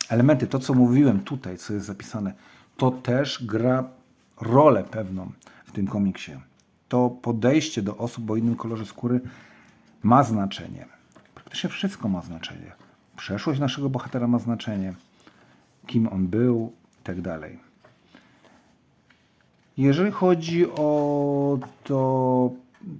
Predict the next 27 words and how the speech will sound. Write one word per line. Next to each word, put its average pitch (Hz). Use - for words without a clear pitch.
co -
mi 127
się 127
tutaj 101
nie 175
podobało, 143
to 151
jest 139
jeden 123
element, 120
który 110
ja 147
bym 131
po 107
prostu 92
wywalił. 95
Bo 143
on 127
jest 117
zbędny 170
po 104
prostu. -
Nie 202
jest 92
zły, 143
ale 110
zbędny. 101